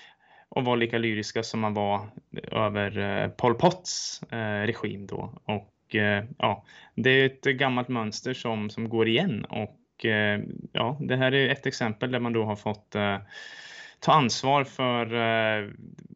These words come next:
ja, handlingar som väl bygger mer på någon slags ideologisk övertygelse än, eh, än på rationalitet.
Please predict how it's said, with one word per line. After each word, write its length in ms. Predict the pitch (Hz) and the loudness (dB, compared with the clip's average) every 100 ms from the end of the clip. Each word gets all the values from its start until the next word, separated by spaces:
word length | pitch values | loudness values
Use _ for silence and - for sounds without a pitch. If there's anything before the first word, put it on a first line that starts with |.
| - | -6
ja, 320 | - 117 113 - _ - - - - - _ _ _ _ - | -2 0 -2 -10 _ -20 -20 -20 -20 -20 _ _ _ _ -10
handlingar 600 | 131 160 135 123 131 147 151 | 4 4 4 2 0 0 -2
som 400 | - 131 127 120 | -2 -4 -2 0
väl 320 | 127 120 117 | 0 0 -4
bygger 380 | 120 123 117 117 | -4 -4 -2 -2
mer 300 | 127 143 123 | 0 -2 -4
på 540 | - 123 113 113 110 - - - - - | -6 -2 0 -2 -4 -16 -20 -20 -20 -4
någon 160 | 123 | -2
slags 680 | 120 123 110 - - - - - | 2 2 2 -2 -10 -10 -14 -8
ideologisk 600 | 131 123 127 117 107 110 | -4 0 0 0 -2 -4
övertygelse 680 | 117 104 104 104 104 110 101 | -4 -4 -4 -4 -4 -4 -4
än, 380 | 101 104 98 98 | -2 -4 -4 -2
eh, 520 | 98 95 98 101 - | -2 0 0 -2 -2
än 180 | 104 101 | -4 -4
på 300 | - 101 101 | -2 -2 0
rationalitet. 720 | 98 104 - 101 98 147 | 0 -2 -2 -2 -2 -4